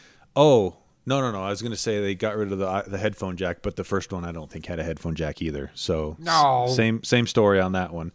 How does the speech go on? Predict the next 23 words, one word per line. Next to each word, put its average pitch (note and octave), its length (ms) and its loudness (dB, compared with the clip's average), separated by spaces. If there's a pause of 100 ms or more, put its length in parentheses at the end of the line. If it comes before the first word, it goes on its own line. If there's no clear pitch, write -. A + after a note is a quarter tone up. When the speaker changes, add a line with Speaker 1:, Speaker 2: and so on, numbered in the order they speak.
(140)
Speaker 2:
No. F3 460 0 (640)
Speaker 1:
But, G#2 320 0
uh, F#2+ 240 4
yeah, D#3+ 220 6
if - 120 2
you're, D#3 240 4
if B2 300 -2
you're D#3+ 300 4
into C3+ 420 -2
mobile A#2 360 8
gaming, G2 460 0
that's G2+ 320 0 (100)
the F#2+ 200 -2
device F#2 520 -2
to F2 100 -8
get F#2 300 -2
right E2 240 -8
now. F2 420 -6 (200)
Um, E2 640 -8
it's, - 480 -6
it's G#2+ 220 -4
super F#2 320 -6
nice. D2+ 440 -10